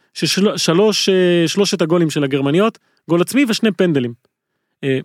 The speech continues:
לא מצליחים להבקיע מול אנגליות, וסופגים בכמויות, אה, וראית את הפערים במהירות,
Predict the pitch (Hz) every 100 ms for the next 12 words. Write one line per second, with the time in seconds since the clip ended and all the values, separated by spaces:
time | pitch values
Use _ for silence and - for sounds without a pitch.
0 | - 160 170 180 190 165 123 156 147 160
1 | 156 175 226 147 - 143 135 202 185 -
2 | 139 143 175 190 - _ _ _ _ -
3 | 127 123 123 123 - 190 143 135 131 170
4 | 180 - 135 143 139 160 147 135 139 143
5 | 156 143